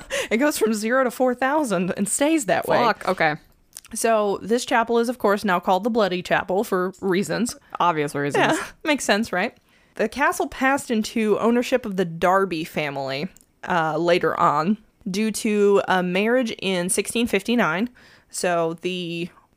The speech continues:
Speaker 1: O'Carrolls had it until sixteen fifty-nine.
Speaker 2: Okay.
Speaker 1: Notable family members of the Darbys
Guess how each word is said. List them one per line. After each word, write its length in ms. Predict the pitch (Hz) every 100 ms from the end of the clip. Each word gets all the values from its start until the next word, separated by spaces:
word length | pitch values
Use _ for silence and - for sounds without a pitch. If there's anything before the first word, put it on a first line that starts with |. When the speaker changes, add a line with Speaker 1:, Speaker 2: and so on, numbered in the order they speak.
| -
Speaker 1:
O'Carrolls 520 | 196 - 240 196 185
had 300 | - 208 190
it 140 | 151
until 320 | - 180 196 165
sixteen 400 | - 165 185 170
fifty-nine. 560 | - - - 104 92 -
Speaker 2:
Okay. 180 | 170 135 - - _ _ _ - -
Speaker 1:
Notable 340 | 185 240 381
family 360 | - 240 392 247
members 480 | 160 160 175 240
of 260 | - 185 175
the 80 | 160
Darbys 500 | 185 190 160 165